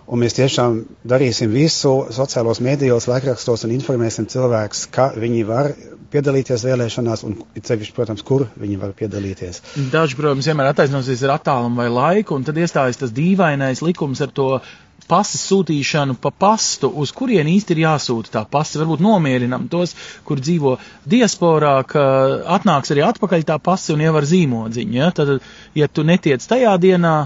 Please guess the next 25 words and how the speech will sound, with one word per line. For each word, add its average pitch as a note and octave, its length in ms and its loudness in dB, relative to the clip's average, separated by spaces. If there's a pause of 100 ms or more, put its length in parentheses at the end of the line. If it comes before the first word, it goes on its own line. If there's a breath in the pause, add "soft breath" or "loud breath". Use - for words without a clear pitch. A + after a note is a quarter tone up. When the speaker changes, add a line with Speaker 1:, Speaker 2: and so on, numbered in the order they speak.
(100)
Speaker 2:
bet C#3 240 -6
gribi D3+ 240 0
piedalīties F3+ 480 2
vēlēšanās, D#3 720 0
tad C3 140 -8
pase E3+ 460 -2 (200)
ir C#3+ 220 -4
jāieliek C3 480 -2
aploksnē. - 460 -10 (600 loud breath)
Speaker 1:
Jā, B2 320 4
ir, C#3+ 260 2
pastāv C3+ 400 0
arī B2 160 4
Vācijā D#3 540 2
iespēja D#3+ 400 2 (160)
balsot C3+ 420 -2
par A#2 160 -2
pastu. D3 460 -2 (160)
To C3 180 -2
var A#2 160 0
darīt A2 320 -2
tikai A2 240 -4
Berlīnas A#2 540 -4
vēstniecībā, D3+ 680 -2
un A#2+ 140 -2